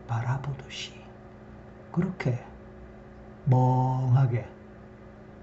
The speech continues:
물끄러미 바라보는 것입니다. 따스한 햇살을 느끼고 스쳐 지나가는 바람의 결을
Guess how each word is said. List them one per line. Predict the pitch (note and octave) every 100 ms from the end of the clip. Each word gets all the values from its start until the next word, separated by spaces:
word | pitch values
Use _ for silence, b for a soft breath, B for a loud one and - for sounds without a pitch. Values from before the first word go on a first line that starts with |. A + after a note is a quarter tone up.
| -
물끄러미 | D#3+ - F3+ E3+ F3 F3 F3 D3+ A2+ F#2 - - - - - - - - - - - - -
바라보는 | B2+ A#2 G#2+ - G2 G2
것입니다. | F2 - A2+ - - - - - - - - - - - - - - - - - - - - - - - - -
따스한 | - A#2 D3 B2 A#2+ A#2+ B2 A#2 - - - - -
햇살을 | D#3+ D#3+ E3 D#3+
느끼고 | D3 C#3+ - C#3 C3 D3 - - - - - - - - - - - - - - - -
스쳐 | - D#3 - D3+
지나가는 | B2 C#3 C3+ C3 C3 B2+ B2+ A#2+ A#2+
바람의 | B2 D3 D3+ D#3 D3+
결을 | C#3+